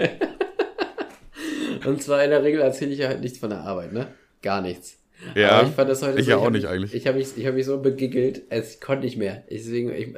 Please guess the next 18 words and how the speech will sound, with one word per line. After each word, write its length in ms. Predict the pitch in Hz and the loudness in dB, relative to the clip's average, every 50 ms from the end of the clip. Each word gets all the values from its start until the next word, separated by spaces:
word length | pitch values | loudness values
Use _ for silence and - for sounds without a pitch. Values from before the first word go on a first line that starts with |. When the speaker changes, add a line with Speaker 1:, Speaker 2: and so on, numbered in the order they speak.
| - - - - - - - - - - | -16 -18 -20 -20 -20 -20 -20 -20 -12 -12
Speaker 1:
ich, 300 | 107 - - - - 110 | -12 -10 -12 -14 -4 -2
wir 120 | 123 147 | 2 2
hatten 160 | 147 151 156 | 4 4 6
ja 80 | 147 135 | 4 4
gerade 240 | 131 139 139 135 135 | 6 6 6 6 6
schon 140 | - 135 | 4 2
mal 60 | 127 123 | 2 2
das 120 | 123 123 | 0 0
Thema 240 | - 143 135 131 123 | 2 2 4 4 4
Praktikanten 600 | 127 - 120 - - - - 139 139 143 139 143 | 2 -2 -6 -6 -6 -6 -4 -2 -2 -2 -2 -2
und 60 | 123 | -4
ich 120 | 123 120 - | -4 0 0
war 120 | - 120 | 0 2
ja 80 | 123 127 | 4 6
auch 200 | 135 139 - - | 6 4 4 2
ein 80 | 302 - | 2 4
bisschen 380 | 160 156 - - 175 190 185 160 | 4 6 8 8 8 8 8 4
doof 460 | 143 233 269 320 359 403 453 - | 0 6 8 10 12 12 12 10